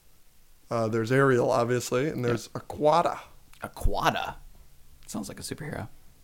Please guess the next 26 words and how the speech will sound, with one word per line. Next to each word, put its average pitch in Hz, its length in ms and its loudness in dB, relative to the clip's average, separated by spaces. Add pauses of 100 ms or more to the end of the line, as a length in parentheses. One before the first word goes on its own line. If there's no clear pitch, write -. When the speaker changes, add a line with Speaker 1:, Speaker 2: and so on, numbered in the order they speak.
(1080)
Speaker 1:
Uh, 113 600 0 (360)
Speaker 2:
Hit - 80 -4
me 151 80 4
with, 147 100 4
like, 131 120 4
five 113 220 8
more. 107 200 2 (680)
I 127 80 0
think 185 140 0
I've 123 80 4
done 110 160 0
well. 107 280 0 (200)
Speaker 1:
Oh, 196 500 6 (200)
I 123 140 0
didn't 226 220 2
know 160 140 0
this - 200 -8
one. 98 200 -4 (160)
Speaker 2:
Plane 160 840 4 (680)
Crazy? 160 520 2
What - 120 0
was 208 140 0
it? 147 120 0
Speaker 1:
Yeah, 143 140 8
Plane 131 300 0
Crazy. 127 380 0